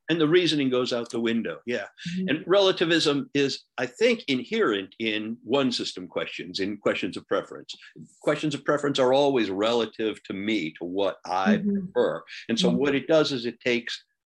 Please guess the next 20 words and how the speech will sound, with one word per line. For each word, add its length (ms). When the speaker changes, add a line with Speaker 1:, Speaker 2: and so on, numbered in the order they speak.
Speaker 1:
multi-system 760
questions 500
and 140
assimilates 720
them 240
into 640
what's 240
Speaker 2:
Yes. 280
Speaker 1:
at 140
no 200
system 420
questions, 640
yeah. 180
Yeah. 140
Speaker 2:
Now, 520
just 320
so, 440
just 240
again 380
to 360